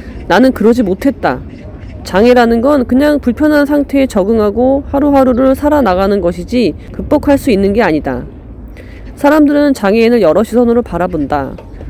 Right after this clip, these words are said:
무시하고 차별하기도 하고 동정의 대상으로 바라보기도 하며 대단하다고 감동받기도 한다. 어떤 대상을 접하고 어떤 감정이 드는지는 사람마다 다르니까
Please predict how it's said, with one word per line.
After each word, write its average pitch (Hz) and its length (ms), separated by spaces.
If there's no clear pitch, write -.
무시하고 233 600
차별하기도 254 680
하고 262 540
동정의 220 420
대상으로 202 480
바라보기도 170 600
하며 185 360
대단하다고 269 680
감동받기도 208 720
한다. 143 400
어떤 269 360
대상을 247 520
접하고 220 680
어떤 226 300
감정이 190 440
드는지는 190 540
사람마다 220 480
다르니까 175 680